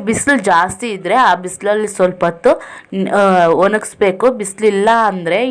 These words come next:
ಈ ರೀತಿ ಒಂದು ಬಾಣಲಿಯಲ್ಲಿ ಹಾಕ್ಕೊಂಬಿಟ್ಟು ಈ ರೀತಿ ನಾವು ಒಂದು ಲೋ ಫ್ಲೇಮಲ್ಲಿ ಇಟ್ಕೊಂಡ್ಬಿಟ್ಟು ಈ ರೀತಿ ನಾವು ಚೆನ್ನಾಗಿ ಅದನ್ನು ಮಿಕ್ಸ್ ಮಾಡ್ತಾ ಈ ರೀತಿ ಮಾಡಬೇಕು. ಈ ರೀತಿ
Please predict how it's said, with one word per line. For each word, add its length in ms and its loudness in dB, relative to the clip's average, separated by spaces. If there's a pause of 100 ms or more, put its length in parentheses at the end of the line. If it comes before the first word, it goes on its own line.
ಈ 120 -2
ರೀತಿ 260 -2 (460)
ಒಂದು 200 2 (440)
ಬಾಣಲಿಯಲ್ಲಿ 640 0 (160)
ಹಾಕ್ಕೊಂಬಿಟ್ಟು 720 -2 (880)
ಈ 100 4
ರೀತಿ 320 0 (280)
ನಾವು 260 0 (320)
ಒಂದು 320 0 (460)
ಲೋ 120 4 (160)
ಫ್ಲೇಮಲ್ಲಿ 680 -2
ಇಟ್ಕೊಂಡ್ಬಿಟ್ಟು 580 0 (340)
ಈ 20 4 (140)
ರೀತಿ 260 0 (220)
ನಾವು 200 4 (200)
ಚೆನ್ನಾಗಿ 500 0 (540)
ಅದನ್ನು 380 0 (520)
ಮಿಕ್ಸ್ 240 -4 (100)
ಮಾಡ್ತಾ 320 2 (120)
ಈ 100 2
ರೀತಿ 280 -2 (800)
ಮಾಡಬೇಕು. 480 0 (200)
ಈ 120 2
ರೀತಿ 220 -4